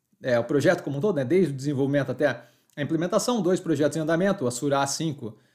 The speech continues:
e o Goodnight One. É, travamento dos preços, dado maior oferta de energia no Brasil agora, é, justamente garantindo ali uma operação, uma operacionalidade mais,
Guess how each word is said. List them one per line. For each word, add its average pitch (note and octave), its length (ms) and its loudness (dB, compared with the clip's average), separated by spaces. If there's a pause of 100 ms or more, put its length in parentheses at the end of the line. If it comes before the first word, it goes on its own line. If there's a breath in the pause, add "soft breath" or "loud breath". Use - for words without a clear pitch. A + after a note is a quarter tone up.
(160 soft breath)
e D#3+ 180 6
o E3+ 120 6
Goodnight C3+ 420 0
One. A3 240 0 (480 soft breath)
É, C#3+ 600 6
travamento F3+ 480 4
dos C#3+ 160 -6
preços, C#3 440 -4
dado B2 640 2
maior D3+ 240 2
oferta D#3 320 0
de C3+ 80 -4
energia C#3 280 -2
no C#3 80 -4
Brasil C3 320 -2
agora, B2 500 -2 (320 soft breath)
é, A2 760 -4
justamente D#3+ 380 0
garantindo D#3 560 0
ali B2 120 0
uma A2+ 120 -6
operação, C3 760 -6
uma C#3 120 -8
operacionalidade C#3 640 -2
mais, C#3 360 -4